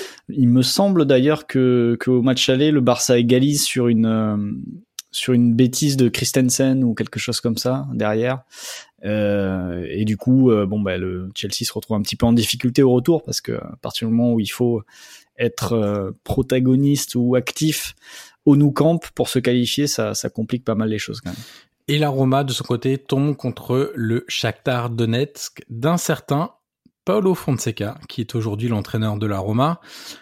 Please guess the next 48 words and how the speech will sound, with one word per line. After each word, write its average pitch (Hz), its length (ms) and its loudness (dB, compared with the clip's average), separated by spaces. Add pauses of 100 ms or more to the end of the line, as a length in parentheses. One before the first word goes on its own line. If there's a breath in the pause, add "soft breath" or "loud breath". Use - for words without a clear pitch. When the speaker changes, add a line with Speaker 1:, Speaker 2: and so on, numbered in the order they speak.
(300 loud breath)
Speaker 2:
Et 175 180 4
Roberto, 156 600 2
ce - 120 -4
qui - 140 -2
a 123 80 2
beaucoup 143 380 -2
fait 143 300 0
rire, 127 580 0
alors, 107 300 -4 (160)
ce - 80 -10
qui - 100 -2
a 147 60 4
beaucoup 180 300 2
inquiété 170 280 0
à 160 40 4
l'époque, 147 260 0
c'est - 140 -2
la 113 100 0
défaite 139 400 0
à 123 60 2
Donetsk, 135 580 0
parce 120 200 -4
que - 140 -4
c'était 123 400 -2
un, 107 380 0 (640)
un 127 100 2
match 135 320 2
très - 200 0
compliqué 160 460 0
où 156 120 2
les 120 180 2
Ukrainiens 135 480 2
avaient 117 160 0
eu 110 100 4
beaucoup 135 300 0
d'occasions. 127 480 2 (760 loud breath)
Mais 120 120 2
à 135 120 2
la 151 100 2
fin, 170 300 0
avec 131 260 0
le 131 80 0
but 131 140 -2
de 135 120 0
Dzeko, 131 380 0
match 131 220 2
retour, 139 400 0
donc 123 320 -2